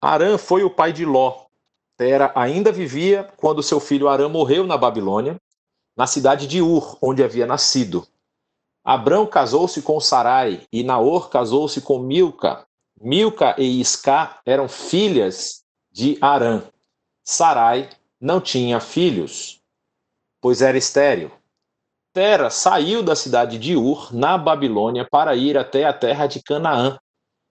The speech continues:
e levou junto o seu filho Abrão, o seu neto Ló, que era filho de Harã,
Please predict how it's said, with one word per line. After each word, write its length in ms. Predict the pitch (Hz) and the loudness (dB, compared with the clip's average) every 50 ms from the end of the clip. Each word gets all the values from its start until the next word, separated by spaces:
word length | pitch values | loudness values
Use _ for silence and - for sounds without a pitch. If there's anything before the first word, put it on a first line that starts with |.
| _ _ | _ _
e 80 | - 139 | -4 0
levou 400 | 175 202 202 143 170 214 233 214 | 2 2 2 2 2 0 2 2
junto 560 | 147 113 107 120 160 208 247 254 208 - 127 | 0 -2 -2 0 2 2 2 0 -2 -2 -4
o 40 | 117 | -2
seu 180 | - - 135 127 | 0 0 0 0
filho 280 | - - 139 127 120 | 0 -2 0 2 2
Abrão, 400 | 117 107 104 101 101 107 135 151 - _ _ _ _ _ _ _ _ _ - | 2 2 2 0 0 -2 -4 -6 -12 _ _ _ _ _ _ _ _ _ -10
o 60 | - 120 | -8 -2
seu 200 | - - 160 147 | 0 2 2 2
neto 300 | 139 151 190 202 - 202 | 2 2 0 2 2 0
Ló, 380 | 147 107 101 110 120 - - - | 2 2 2 0 0 -2 -12 -16
que 220 | - - 170 156 127 | -6 -2 0 2 2
era 260 | 135 170 208 202 175 | 4 4 2 2 0
filho 400 | - - - 147 156 151 135 127 | -2 -2 -4 -2 0 0 0 -2
de 200 | 113 104 120 123 | -4 -2 0 2
Harã, 360 | 107 101 101 98 113 139 - | 2 2 2 0 -4 -6 -10